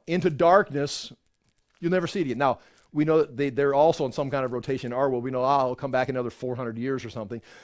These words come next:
But in their world, once that shot across, you know, Mars would be there, Venus would be there,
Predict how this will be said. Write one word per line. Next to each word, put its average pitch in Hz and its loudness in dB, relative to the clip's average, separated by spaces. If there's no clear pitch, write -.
But 170 6
in 156 2
their 208 4
world, 151 4
once 202 2
that 190 2
shot 190 4
across, 165 2
you 160 -4
know, 147 2
Mars 160 4
would 151 0
be 160 0
there, 151 4
Venus 165 -2
would 147 -2
be 151 0
there, 151 4